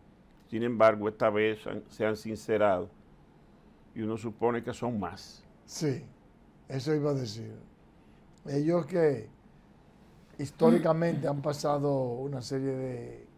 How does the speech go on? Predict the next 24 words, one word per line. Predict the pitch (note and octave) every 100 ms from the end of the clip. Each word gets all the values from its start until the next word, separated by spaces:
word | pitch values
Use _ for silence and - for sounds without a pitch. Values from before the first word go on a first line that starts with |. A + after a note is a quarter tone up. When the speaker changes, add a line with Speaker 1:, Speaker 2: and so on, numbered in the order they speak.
| -
Speaker 2:
fenómenos | - A#2 B2 C3 C3
naturales, | B2 A2 A2+ B2+ G3 B2+
porque | - - A2+ A2 - -
todos | - A#2+ C3
los | B2
países | B2 B2 B2+
del | A#2+ A2+
Caribe, | A#2 B2 A#2+ A#2 G#2+ - - - - - - - - - -
al | D#3
igual | C3 B2+
que | B2+
la | C3
República | B2+ B2+ C3
Dominicana, | B2+ B2+ B2+ B2+ C3 C3 C3
que | B2+
está | A2+ B2 B2
en |
un | C3 B2+
ámbito | B2 B2 A#2+ A#2 C#3 D3 - - - - - - - -
tropical, | B2+ A#2 C3 - C#3+ C3+ D#3+ - - - - - - - - - - - - - - -
son | - B2+
países, | B2+ D3 C#3+ C3 B2+
Puerto | C3 B2+ B2+
Rico, | A2+ C3+ D#3+ D3 C#3+ B2 A#2+ A#2 G#2+